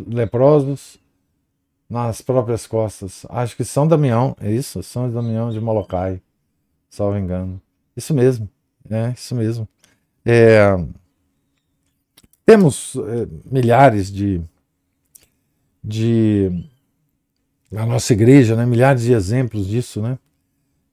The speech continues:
é, que parece, é, foram, é, até mais, meu caro, até mais.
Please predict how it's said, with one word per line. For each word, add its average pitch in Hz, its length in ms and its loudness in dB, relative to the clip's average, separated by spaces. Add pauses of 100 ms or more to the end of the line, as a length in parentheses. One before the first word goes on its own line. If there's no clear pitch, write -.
é, 98 420 -8 (340)
que 147 100 -6
parece, 139 640 2 (400)
é, 123 140 -6
foram, 135 680 0
é, 107 800 -8 (2750)
até 147 260 0
mais, 139 320 2
meu 120 160 -4
caro, 107 300 0
até 104 160 -6
mais. 98 600 -8